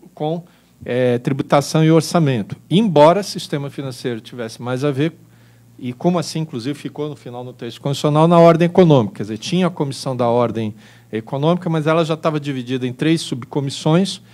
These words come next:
e aí pegaram o sistema financeiro e trouxeram pra cá. Na verdade, é,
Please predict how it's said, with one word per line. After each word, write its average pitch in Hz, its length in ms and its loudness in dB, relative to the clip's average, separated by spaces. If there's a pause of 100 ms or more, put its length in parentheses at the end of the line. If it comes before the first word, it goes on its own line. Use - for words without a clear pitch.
(300)
e 127 80 -4
aí 143 80 0
pegaram 156 280 -2
o - 20 -10
sistema 143 280 -8
financeiro 151 580 -2 (140)
e 147 80 -4
trouxeram 143 840 0 (120)
pra 139 160 -2
cá. 92 280 -8 (400)
Na 123 140 -6
verdade, 165 840 0
é, 127 120 -8